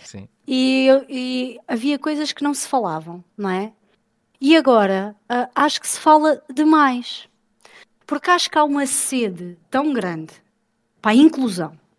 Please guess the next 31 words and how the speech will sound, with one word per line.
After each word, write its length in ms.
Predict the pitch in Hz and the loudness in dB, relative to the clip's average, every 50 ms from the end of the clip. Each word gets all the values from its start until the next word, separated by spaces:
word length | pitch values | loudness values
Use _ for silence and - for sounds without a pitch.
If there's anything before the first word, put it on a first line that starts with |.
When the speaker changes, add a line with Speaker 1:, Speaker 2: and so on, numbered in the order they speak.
| _ _ _ _ - | _ _ _ _ -12
Speaker 2:
e 120 | 190 180 | -10 -6
para 140 | 170 196 190 | -2 0 0
a 60 | 214 | 2
igualdade, 540 | 233 226 226 269 269 262 220 175 151 - - _ _ _ _ - | 2 2 4 4 4 4 2 0 -6 -12 -18 _ _ _ _ -6
seja 380 | - 220 202 190 180 240 269 | -2 -2 0 0 0 -2 -4
de 100 | 240 - | -4 -4
género, 340 | - 196 165 151 160 160 - | -6 -6 -6 -10 -12 -16 -16
seja 380 | - - - 170 165 165 262 269 | -14 -12 -8 -6 -2 -2 -2 -2
de 100 | - - | -4 -6
cor, 220 | - - 185 156 - _ | -14 -12 -14 -14 -14 _
seja 440 | - - - 214 208 208 226 262 247 | -6 -4 -2 0 0 2 0 0 0
de 60 | 226 | 0
direitos, 460 | 220 269 240 185 160 - - - - | 0 0 0 0 -2 -8 -12 -8 -6
o 80 | 247 220 | -6 -6
que 80 | - | -6
for, 280 | - - - 185 170 - | -8 -10 -8 -8 -8 -8
Speaker 1:
Exatamente. 220 | 101 95 87 - - - _ _ _ | -8 -12 -14 -18 -20 -20 _ _ _
Speaker 2:
que 80 | - | 2
o 40 | 302 | 4
mundo 180 | 285 311 320 320 320 | 6 8 8 6 6
está 120 | - 311 | 4 4
um 120 | 302 311 311 | 4 6 4
vidrinho. 720 | 269 294 302 311 - - 320 277 240 233 220 214 214 208 208 _ _ _ _ _ _ _ _ _ _ - | 4 2 -2 -2 0 0 0 0 0 -2 -4 -6 -10 -14 -18 _ _ _ _ _ _ _ _ _ _ -14
Speaker 1:
Uhum. 320 | 117 110 101 113 107 113 _ _ _ _ _ _ _ _ _ _ | -14 -12 -10 -10 -12 -14 _ _ _ _ _ _ _ _ _ _
Speaker 2:
Eu 160 | - 247 269 | -2 2 2
acho, 320 | 247 214 190 180 - - 185 | 4 2 2 -2 -4 -6 -4
o 40 | 180 | -2
mundo 140 | 196 214 | -2 -2
está 140 | 208 240 226 | 0 0 -2
um 80 | 233 240 | -2 -2
vidrinho. 540 | 226 254 262 247 247 220 196 185 180 180 | -4 -6 -6 -6 -4 -6 -6 -8 -10 -12